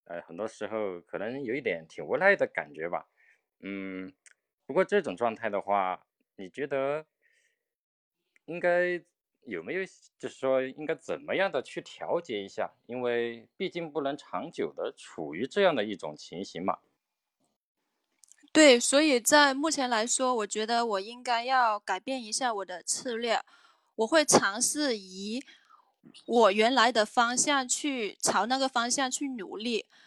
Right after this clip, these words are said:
Speaker 2: 而其中我会尝试跟领导做一些工作上的调整，就比如说我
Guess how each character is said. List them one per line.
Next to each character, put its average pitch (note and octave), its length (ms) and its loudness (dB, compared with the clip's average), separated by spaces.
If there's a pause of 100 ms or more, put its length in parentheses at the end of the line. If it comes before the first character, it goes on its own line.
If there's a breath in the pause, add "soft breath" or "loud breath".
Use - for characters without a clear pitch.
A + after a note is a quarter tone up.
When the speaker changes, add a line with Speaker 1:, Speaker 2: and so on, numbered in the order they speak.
Speaker 2:
而 B3 120 10
其 C4+ 260 6
中 D#4+ 260 2
我 G#3+ 220 0
会 C#4+ 280 2
尝 G3+ 280 -4
试 C4+ 220 -2
跟 D4 360 -2
领 G#3+ 180 -6
导 F3+ 280 4 (100)
做 C4+ 240 0
一 A3+ 140 -4
些 A3 500 4 (300 loud breath)
工 C4+ 180 -2
作 D#4 160 4
上 D4 180 2
的 G#3+ 100 0
调 G3+ 240 0
整， - 240 -2 (100)
就 C#4+ 140 0
比 - 200 -10
如 G3 160 0
说 A#3 340 4 (280 loud breath)
我 A3 300 6